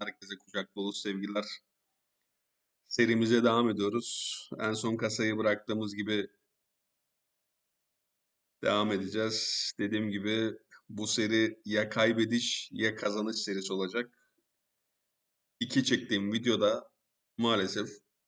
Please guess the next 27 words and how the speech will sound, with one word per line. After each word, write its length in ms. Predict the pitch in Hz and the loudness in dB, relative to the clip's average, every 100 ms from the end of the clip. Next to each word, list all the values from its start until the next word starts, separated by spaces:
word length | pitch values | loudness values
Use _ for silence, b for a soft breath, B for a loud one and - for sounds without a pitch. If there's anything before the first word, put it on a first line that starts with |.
| _ _ _ - | _ _ _ -8
kaybedişe 540 | 113 110 104 98 - | 2 2 2 0 -2
yönelik 400 | 98 95 95 95 | -2 -2 -4 -6
video 220 | 95 101 | -8 -4
oldu. 400 | 95 95 107 139 - _ _ _ _ _ _ _ _ _ _ _ - | -2 -2 -4 -6 -12 _ _ _ _ _ _ _ _ _ _ _ -4
Tabii 240 | 127 131 | 0 2
bu 80 | 127 | 2
işin 200 | 123 131 | 2 4
kaybetmesi 580 | 139 127 127 135 135 120 | 4 4 2 0 0 0
de 80 | |
var. 160 | 104 110 - - - | 0 0 -6 -10 -4
Dediğim 280 | 104 113 113 | -2 0 0
gibi 180 | 104 104 | -2 -4
biz 140 | 101 | -4
şeffaf 480 | - 95 - 113 113 | -2 -4 -4 -6 -6
bir 60 | |
kanalız. 760 | 120 117 107 113 - - - - _ _ _ _ _ - | -6 -2 -2 -2 -6 -12 -14 -20 _ _ _ _ _ -2
Kumarın 680 | 120 110 95 85 80 - - | 2 4 2 -2 -8 -14 -4
yüzde 320 | 113 110 107 | -2 0 0
yüz 220 | 95 90 | 0 -2
kazananı 480 | - 110 98 98 110 | -4 -2 0 -2 0
olmaz 340 | 110 107 98 | 0 -2 -4
arkadaşlar. 580 | - - - - - - - - _ _ - | -8 -12 -20 -18 -18 -18 -20 -20 _ _ -4
İlla 460 | 127 104 98 90 87 | 0 2 0 -2 0
ki 360 | 117 127 - _ _ _ _ _ _ _ - | 2 2 2 _ _ _ _ _ _ _ -6
kaybedişler 800 | 127 120 104 95 92 - 90 104 | 2 4 4 0 -2 -2 0 0
de 40 | |
olacaktır. 720 | 113 104 98 - - - - | 0 0 -2 -4 -10 -12 -12